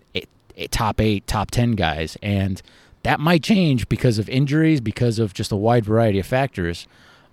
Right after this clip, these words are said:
Um, and Wendell, it's, I feel bad 'cause I jinxed him coming up with that podcast episode two months ago, three months ago. It was October where I, we made the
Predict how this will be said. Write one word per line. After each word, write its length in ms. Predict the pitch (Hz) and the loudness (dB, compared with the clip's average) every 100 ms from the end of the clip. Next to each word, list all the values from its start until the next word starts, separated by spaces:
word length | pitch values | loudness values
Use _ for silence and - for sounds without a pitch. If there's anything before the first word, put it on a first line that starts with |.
| - | -10
Um, 600 | 98 92 87 85 92 101 - _ _ _ | -6 -2 -2 -4 -8 -14 -20 _ _ _
and 160 | 107 107 | -4 2
Wendell, 480 | 131 143 151 165 139 | 2 6 8 8 6
it's, 320 | 120 - - _ _ _ _ | 4 -4 -14 _ _ _ _
I 120 | - | -12
feel 200 | - 147 | -2 0
bad 300 | 113 131 180 | 4 6 6
'cause 240 | 139 127 98 - | 8 6 4 -4
I 120 | 104 | -2
jinxed 360 | 98 143 170 - | 4 4 4 2
him 180 | 120 | 0
coming 280 | 110 135 131 | 4 6 8
up 140 | 131 123 | 8 6
with 100 | 113 | 6
that 180 | 107 | 4
podcast 640 | - 147 170 180 104 101 107 | 4 4 4 4 2 4 2
episode 640 | 101 104 110 104 95 98 - - _ _ | 2 2 4 4 2 0 -8 -20 _ _
two 160 | - 143 | 6 8
months 280 | 151 170 190 | 8 6 6
ago, 200 | 175 190 | 6 6
three 220 | - 131 | 6 4
months 240 | 151 175 | 4 2
ago. 300 | 175 190 196 | 0 2 4
It 20 | |
was 100 | 139 | 2
October 540 | 107 104 127 143 147 170 | 0 0 0 2 2 2
where 320 | 120 113 107 - - _ _ _ - | 4 4 2 -2 -12 _ _ _ -8
I, 280 | 95 127 131 - | -4 -4 -4 -4
we 140 | 120 | 0
made 240 | 147 151 143 | 4 4 4
the 160 | 123 | 0